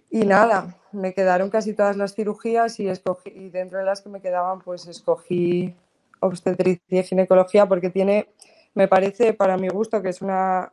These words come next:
una especialidad muy completa porque tienes mucha parte médica, tienes bastante parte quirúrgica,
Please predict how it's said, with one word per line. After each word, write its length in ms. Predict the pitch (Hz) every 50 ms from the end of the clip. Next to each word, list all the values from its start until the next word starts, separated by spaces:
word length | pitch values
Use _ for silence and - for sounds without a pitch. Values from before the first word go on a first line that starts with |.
| _
una 220 | - 196 202 196 196
especialidad 540 | 196 - 202 196 - 196 180 185 185 185 185
muy 120 | 190 185
completa 480 | - 190 185 185 - 220 220 220 202 180
porque 220 | 170 175 175 190
tienes 320 | 180 190 185 185 185 - -
mucha 220 | 202 196 - 196
parte 320 | 185 190 185 180 - 175
médica, 560 | 175 185 202 220 233 226 220 226 226 220 220 220 _ _ _ _ _ _ _ _ _ -
tienes 240 | 214 202 202 202 185 185 185
bastante 440 | 185 196 165 - - 185 190 190 185
parte 260 | - 196 185 190 175
quirúrgica, 760 | 175 185 175 214 233 240 240 226 - 202 - 196 190 190